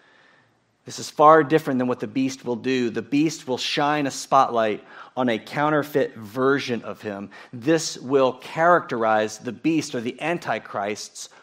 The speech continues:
rule over the world. But John doesn't just tell us that he will come and rule. He tells us what his rule will be like. That because of his rule, number two, a blasphemous world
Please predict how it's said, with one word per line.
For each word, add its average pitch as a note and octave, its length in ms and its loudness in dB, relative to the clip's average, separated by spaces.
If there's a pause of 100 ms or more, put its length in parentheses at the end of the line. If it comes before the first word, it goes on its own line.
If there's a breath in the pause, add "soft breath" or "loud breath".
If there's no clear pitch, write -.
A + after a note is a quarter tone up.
(140 soft breath)
rule C3 880 4 (760)
over C#3 320 4
the B2+ 100 0
world. A#2+ 600 0 (720 loud breath)
But B2 100 -4
John G3 280 4
doesn't G#3 300 6
just D#3 340 2
tell E3 200 4
us B2+ 180 2
that C3+ 100 -2
he C#3 80 -4
will C3 100 -2
come C3 360 -2
and B2 260 -4
rule. D3 340 6 (160 loud breath)
He F3+ 120 -4
tells G#3 420 2
us D3 200 6
what F3 220 4
his F3 240 -2
rule F3+ 400 4
will D3+ 220 0
be D#3 120 4
like. F3 500 4 (1700)
That - 100 -16
because E3 320 2
of D3 60 -4
his C#3+ 180 -2
rule, C3+ 540 2
number B2 200 -2
two, A#2+ 500 -2 (560 soft breath)
a B2 80 -2
blasphemous C3+ 920 0
world C3 680 6